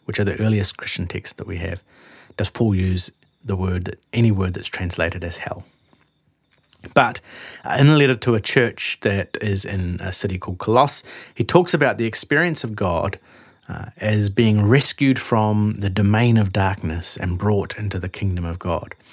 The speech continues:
Again, it's, it's this very religious language, but it, you know, it's a particular kind of imagery.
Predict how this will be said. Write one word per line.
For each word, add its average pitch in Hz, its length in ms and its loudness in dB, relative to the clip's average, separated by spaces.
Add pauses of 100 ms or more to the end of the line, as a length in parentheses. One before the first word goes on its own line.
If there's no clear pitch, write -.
(580)
Again, 110 540 2
it's, - 140 -14
it's - 160 -4
this 214 160 2
very 202 180 4
religious 104 420 0
language, 87 480 -4
but 113 240 2
it, 117 160 -4 (200)
you 117 140 -2
know, 87 100 -2
it's - 100 -6
a - 40 -6
particular - 460 -2
kind 98 220 0
of 95 80 -2
imagery. 90 540 -4